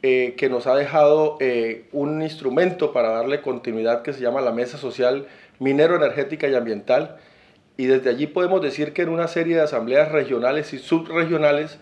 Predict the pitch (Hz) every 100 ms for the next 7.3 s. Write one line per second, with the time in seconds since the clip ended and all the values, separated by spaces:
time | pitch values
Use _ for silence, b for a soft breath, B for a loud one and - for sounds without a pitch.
0 | B B B B 123 127 123 123 120 147
1 | 160 165 - 143 131 123 - 117 123 123
2 | 127 113 110 151 160 165 165 156 151 156
3 | 156 143 139 165 - B B B B 147
4 | 135 135 139 151 156 151 151 160 156 147
5 | 139 117 123 143 143 127 117 117 135 -
6 | 160 151 117 110 127 139 151 131 - 139
7 | 139 151 151